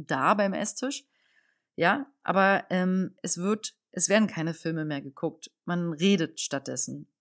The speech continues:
was ja viel, viel schöner ist in sich, ne? Ähm, vielleicht willst du aber auch wirklich mehr lesen. Dann investiere doch in einen richtig tollen Lesesessel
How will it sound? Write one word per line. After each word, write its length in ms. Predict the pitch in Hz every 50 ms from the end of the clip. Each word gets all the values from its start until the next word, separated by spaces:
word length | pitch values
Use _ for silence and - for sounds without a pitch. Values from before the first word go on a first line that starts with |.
| _ _ _ _ _ _ _ _
was 240 | 175 175 170 - -
ja 80 | 170
viel, 280 | - - - 208 208 208
viel 200 | - 214 214 226
schöner 360 | - - 170 151 147 139 -
ist 140 | 135 - -
in 140 | - 139 131
sich, 240 | 139 139 - -
ne? 200 | 160 170 220 247 _ _ - - - - - - - - _ _ _ _ _ _ _ _ _ _ _ _ _ -
Ähm, 260 | 190 190 196 202 202
vielleicht 400 | - - 196 202 220 220 - -
willst 220 | 240 254 - -
du 40 | 233
aber 160 | 214 208 -
auch 140 | - 202 196
wirklich 280 | 202 220 226 240 - 226
mehr 120 | 208 196
lesen. 540 | 196 208 247 262 - - - 131 - - -
Dann 440 | - 165 175 175 180 175 175 175 - _ _
investiere 720 | - 190 185 175 185 - - - - 226 220 240 208 208
doch 260 | 196 196 185 190 - -
in 140 | - 185
einen 180 | 151 143 175 180
richtig 400 | 180 226 226 - - 226 196 -
tollen 340 | - - 202 196 196 190 185
Lesesessel 840 | 185 208 220 220 180 170 151 - 135 135 - - - 127 123 127